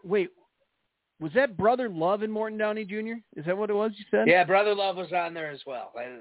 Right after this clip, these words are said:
Speaker 2: that's right. Kept wanting to smoke a cigarette, and then Rowdy
Speaker 1: Oh,
Speaker 2: Piper hit him with the
Speaker 1: Piper.
Speaker 2: fire extinguisher.
Speaker 1: Yes.
Speaker 2: Ah!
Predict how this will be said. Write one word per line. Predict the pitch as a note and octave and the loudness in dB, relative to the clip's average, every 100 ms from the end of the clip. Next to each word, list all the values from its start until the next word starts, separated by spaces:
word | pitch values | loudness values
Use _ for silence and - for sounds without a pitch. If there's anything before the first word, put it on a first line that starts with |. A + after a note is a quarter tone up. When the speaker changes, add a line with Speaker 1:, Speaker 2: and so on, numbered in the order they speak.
| A#2+ | -10
Speaker 2:
that's | C3 - | -10 -10
right. | A#2 G#2+ _ _ _ _ _ _ _ - | -12 -12 _ _ _ _ _ _ _ -14
Kept | E3 | -6
wanting | F3 F3 F3 | -2 0 -2
to | D3+ - | -10 -2
smoke | F3 F3 | -2 -2
a | D#3 - | -6 -4
cigarette, | A3+ G3 D3 D3 C#3 _ - _ - | -4 0 0 0 -2 _ -20 _ -4
and | D3 | 0
then | D#3 D#3 | 2 4
Rowdy | D3+ E3+ E3+ | 6 6 6
Speaker 1:
Oh, | B2+ | 4
Speaker 2:
Piper | D#3+ D#3+ D3 | 2 2 0
hit | D#3+ | 0
him | D#3+ D#3 | 0 -2
with | D3 C3+ | -4 -6
the | C#3 C3 | -8 -4
Speaker 1:
Piper. | - | 2
Speaker 2:
fire | D3 C3 | 4 2
extinguisher. | - B2 A#2 A2 - G2 - - | -4 -10 -10 -10 -10 -12 -14 -20
Speaker 1:
Yes. | G2+ F#2+ G2 - | -18 -14 -6 2
Speaker 2:
Ah! | - C4 A#3+ G#3+ F#3 F3 D#3+ | 4 6 6 8 8 6 4